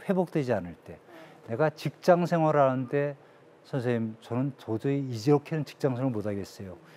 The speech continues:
휴직을 하든가 아니면 직장을 그만둬야겠습니다." 라고 하는 정상적인 활동을 못 한다고 할 때,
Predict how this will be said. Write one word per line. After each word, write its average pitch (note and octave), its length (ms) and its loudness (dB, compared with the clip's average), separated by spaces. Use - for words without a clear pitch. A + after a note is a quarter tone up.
휴직을 F#3 520 0
하든가 C3+ 720 2
아니면 A#2+ 580 -4
직장을 C3 380 -2
그만둬야겠습니다." A2 1120 -4
라고 B2 360 4
하는 D3 260 2
정상적인 D#3 720 0
활동을 D#3 460 -2
못 A2 200 -2
한다고 B2+ 440 2
할 G2+ 100 -2
때, B2 280 -6